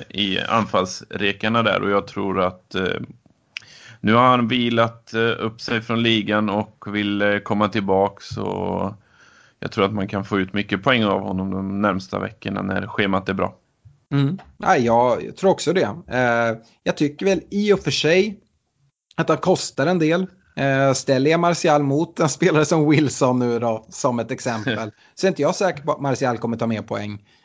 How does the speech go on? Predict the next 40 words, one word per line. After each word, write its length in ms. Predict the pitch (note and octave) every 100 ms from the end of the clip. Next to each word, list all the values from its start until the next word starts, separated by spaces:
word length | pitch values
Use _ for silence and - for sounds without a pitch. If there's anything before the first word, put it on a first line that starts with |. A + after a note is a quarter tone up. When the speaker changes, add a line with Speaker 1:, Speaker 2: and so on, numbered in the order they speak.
| _ -
Speaker 2:
Eh, 680 | G#2+ G#2+ G#2+ G#2+ G#2+ G2+ G#2 _ _ - _
men 300 | C#3 C#3 C#3
Martial 420 | C#3 C3+ D3 D#3
är 40 |
ett 100 | C3
bra 260 | B2+ B2+ A#2+
alternativ. 720 | A2 A2+ G#2+ D3 D3+ D3+ C#3 - _ _
Eh, 640 | - G#2+ G#2+ G#2+ G#2+ G#2+ G#2 -
jag 160 | - A2+
tror 120 | B2
att 100 | A2+
det 60 |
är 20 | A2+
en 60 |
spelare 280 | A2 B2 A2+
som 140 | -
kan 120 | - -
stiga 420 | - A#2+ A2 A2
en 60 | G#2+
del 180 | G#2+
i 60 | G#2+
värde 580 | G#2+ A#2 G#2+ G#2+ B2+ -
om 200 | C3 B2
man 160 | A#2+ A2
skulle 240 | - A2
göra 200 | G#2+ G#2
det 120 | G#2
bra 300 | G#2 B2 C3
nu. 320 | C3 B2 C3 C3+ - _ _ _ _ -
Eh, 340 | - - A2
så, 440 | - - A2 A2 G#2+ G#2+
um, 260 | G#2+ A2 A2+
ja, 140 | - C3
det 80 | C#3+
kan 160 | F#3
vara 100 | G3
ett 80 | F#3
alternativ 580 | E3 C#3 C3+ E3+ B2+ G#2+
om 220 | B2 A2+
man, 360 | A2 A2 G#2+